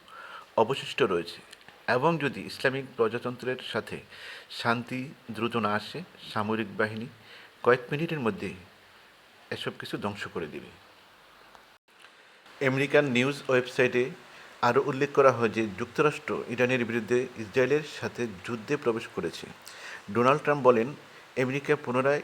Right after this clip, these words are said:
ইরানের উপর আক্রমণ করবে। কবে করবে তার সিদ্ধান্ত হয়নি। মাত্র বারো দিনের যুদ্ধ শেষে ট্রাম্পের মধ্যস্থতায়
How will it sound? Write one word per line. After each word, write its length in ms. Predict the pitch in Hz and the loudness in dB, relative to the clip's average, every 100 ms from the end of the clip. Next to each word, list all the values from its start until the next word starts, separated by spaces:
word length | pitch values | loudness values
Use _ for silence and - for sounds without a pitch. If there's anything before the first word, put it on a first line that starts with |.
| - | 0
ইরানের 300 | 117 113 117 | 0 2 2
উপর 200 | 127 - | -2 -4
আক্রমণ 420 | 113 - 113 117 - | -4 -4 -4 -6 -6
করবে। 260 | 82 76 - - - - - | -6 -8 -14 -20 -20 -20 -4
কবে 220 | 117 123 147 | 6 6 6
করবে 340 | 156 143 185 - - | 4 2 -2 -6 0
তার 120 | 101 | 0
সিদ্ধান্ত 500 | - 98 113 107 175 - - - - - | 0 -6 -4 -2 -4 -4 -16 -20 -20 -12
হয়নি। 260 | 107 90 73 - - - - - - - - - - - - - - | -8 -6 -8 -14 -20 -20 -20 -20 -20 -20 -20 -20 -20 -20 -20 -20 -8
মাত্র 300 | 110 117 - | 2 2 4
বারো 200 | 135 135 | 10 10
দিনের 300 | 131 139 143 | 10 0 -4
যুদ্ধ 240 | 113 120 127 | -4 -6 -4
শেষে 320 | - 131 123 | -6 -4 -4
ট্রাম্পের 460 | 117 113 110 107 117 | -2 0 0 0 -2
মধ্যস্থতায় 800 | 101 107 - - 127 101 78 | -2 -2 -6 -6 -2 0 -2